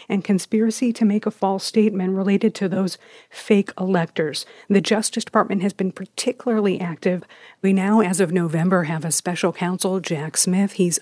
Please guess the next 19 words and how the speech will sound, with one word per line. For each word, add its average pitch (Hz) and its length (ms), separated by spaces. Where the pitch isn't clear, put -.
on 170 160
the 185 80
job 170 380
here 180 340
in 160 280
Washington, 202 680
we 190 140
learned 190 320
this 190 180
week, 202 300
and 202 220
he's 202 220
sifting 220 420
through 208 400
lots 180 540
and 180 240
lots 175 260
of 175 80
material. 180 640